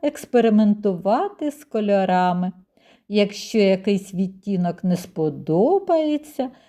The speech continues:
то зверху накласти інший, але коли попередня фарба підсохне. Не забуваємо правильно тримати пензлик трьома пальчиками,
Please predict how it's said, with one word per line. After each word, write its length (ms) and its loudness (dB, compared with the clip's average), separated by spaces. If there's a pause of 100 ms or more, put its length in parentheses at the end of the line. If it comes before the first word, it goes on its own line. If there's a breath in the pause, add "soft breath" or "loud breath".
(180 soft breath)
то 220 6
зверху 760 -2
накласти 880 -2
інший, 960 0 (460)
але 300 2
коли 300 -2
попередня 880 -2 (160)
фарба 600 -2 (260)
підсохне. 1160 -2 (1080 soft breath)
Не 200 4
забуваємо 1120 -2
правильно 800 -2
тримати 640 2
пензлик 840 -4
трьома 760 2
пальчиками, 1120 -2